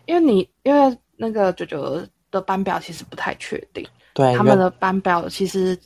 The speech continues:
Speaker 1: 当周排还是双周排去了。
Speaker 2: 我是当周排，但是你知道，当做服务业的，就是六日很难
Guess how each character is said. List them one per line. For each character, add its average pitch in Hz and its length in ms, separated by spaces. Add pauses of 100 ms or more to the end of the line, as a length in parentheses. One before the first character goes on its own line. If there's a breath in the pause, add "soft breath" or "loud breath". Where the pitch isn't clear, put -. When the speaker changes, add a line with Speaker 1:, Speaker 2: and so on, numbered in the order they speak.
(120)
Speaker 1:
当 240 260
周 233 220
排 208 180
还 175 140
是 190 120
双 175 260
周 170 180
排 180 220
去 - 220
了。 - 160 (480)
Speaker 2:
我 123 100
是 147 180 (120)
当 127 340
周 113 400
排， 107 200
但 127 180
是 151 220 (160)
你 120 120
知 110 80
道， 123 280 (160)
当 135 200 (140)
做 143 160
服 113 260
务 113 60
业 113 300
的， 71 300
就 131 120
是 135 160
六 135 300
日 127 120
很 - 280
难 92 160